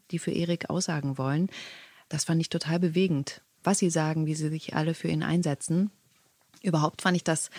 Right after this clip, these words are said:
krass zu sehen, wie viele Schauspieler in dieser Szene auf einmal an einem Ort sind. Das kommt ja nicht so oft vor, ne?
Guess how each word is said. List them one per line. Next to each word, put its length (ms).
krass 320
zu 140
sehen, 440
wie 160
viele 300
Schauspieler 640
in 100
dieser 260
Szene 360
auf 180
einmal 300
an 160
einem 340
Ort 220
sind. 240
Das 100
kommt 180
ja 80
nicht 140
so 100
oft 160
vor, 200
ne? 220